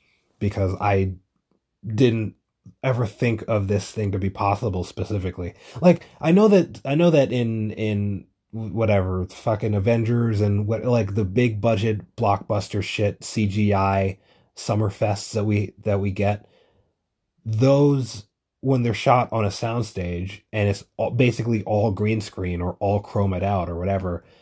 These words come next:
eh, they still do have a camera operator moving, uh, or, or a D P or whatever moving in real time with the actors and following them, which is how we get a lot of, like, a lot of that look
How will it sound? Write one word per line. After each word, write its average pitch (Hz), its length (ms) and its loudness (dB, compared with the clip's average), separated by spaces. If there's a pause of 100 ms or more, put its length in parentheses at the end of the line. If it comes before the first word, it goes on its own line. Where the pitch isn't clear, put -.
(200)
eh, 107 140 0
they 113 180 0
still 165 320 4
do 139 180 4
have 127 160 2
a 110 60 -2
camera 123 340 -2
operator 104 460 0
moving, 101 560 0 (600)
uh, 98 380 0
or, 107 160 -8
or 110 200 2
a 95 100 0
D 117 180 2
P 113 320 2
or 92 220 2
whatever 101 440 0
moving 104 500 0
in 110 200 -2
real 107 240 2
time 98 520 -4 (440)
with 107 480 0 (480)
the 104 200 -2
actors 101 600 -4
and 101 180 -8
following 110 420 2
them, 90 260 -12 (200)
which 139 140 -2
is 135 80 0
how 185 180 6
we 139 100 4
get 120 180 2
a 110 40 2
lot 104 280 2
of, 92 80 -2
like, 98 280 -4 (280)
a 107 60 -6
lot 101 240 0
of 92 160 -6
that 92 200 -6
look 110 340 -6